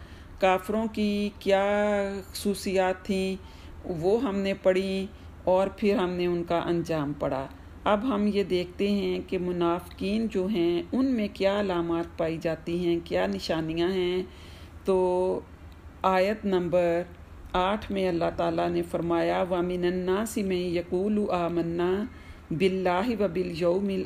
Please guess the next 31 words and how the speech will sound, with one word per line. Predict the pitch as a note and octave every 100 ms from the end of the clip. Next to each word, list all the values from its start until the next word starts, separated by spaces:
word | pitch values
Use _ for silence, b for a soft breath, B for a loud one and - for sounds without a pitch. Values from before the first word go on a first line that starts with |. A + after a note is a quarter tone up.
| -
आखिर | E3 E3 G3+ G3+
व | F#3 F3
मा | E3+ E3
हुम | G3 F#3 F#3
बिमुमिनीन।" | E3+ E3 - E3 D#3+ D#3+ D#3+ E3
और | E3 F3 F3
लोगों | F3 E3 G3
में | G3
ऐसे | F3 E3+ - G#3+
भी | G#3+ G3+
हैं | F3+ F3
जो | E3+
ये | F3 F3 -
कहते | E3+ F3 - G#3+
हैं | A3 F3+ F3 F#3 B B B B
कि | F#3+
हम | G#3+ F#3+ F#3+
ईमान | F#3 F3 F3 F3+
लाए | F#3 F#3 F#3 F#3
अल्लाह | E3+ D#3+
ताला | D#3 D#3 D3+ F3
पर | G#3 G#3+ C4+ - B B B B B G3
और | G#3+
यौम | G#3 G3 F#3 F3+ E3+
आखिरत | D#3+ - G#3 -
पर, | G#3 G3 G#3 - - - G3+
और | A3 G3+
वो | G3
ईमान | F#3+ F3 E3 D#3 E3
वाले | E3 D#3+ D#3 D3+ F3+ - F3
नहीं। | F3 E3 D3+